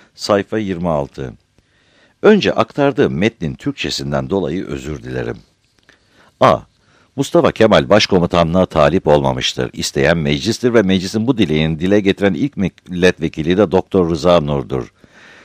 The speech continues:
Gizli Zabıt Cerideleri, ikinci cilt, sayfa yüz otuz yedi, iki Ağustos bin dokuz yüz yirmi bir. Görüşmeler üç ve dört Ağustos günleri de devam edecektir.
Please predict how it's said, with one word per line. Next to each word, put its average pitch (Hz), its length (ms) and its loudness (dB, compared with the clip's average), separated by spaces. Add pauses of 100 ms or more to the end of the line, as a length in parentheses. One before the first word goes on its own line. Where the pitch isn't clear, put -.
(100)
Gizli 104 320 -2
Zabıt 92 300 0
Cerideleri, 73 640 -4
ikinci 90 300 -6
cilt, 107 140 -4
sayfa 85 280 -2
yüz 78 180 -6
otuz 76 320 -10
yedi, 71 180 -6
iki 76 240 -10
Ağustos 71 340 -8
bin 76 160 -8
dokuz 76 240 -10
yüz 73 60 -8
yirmi 64 180 -8
bir. 60 220 -10 (760)
Görüşmeler 165 640 4
üç - 280 -2
ve 165 140 2
dört 151 220 4
Ağustos 78 440 0
günleri 98 380 0
de 73 120 0
devam 67 320 2
edecektir. 65 680 -6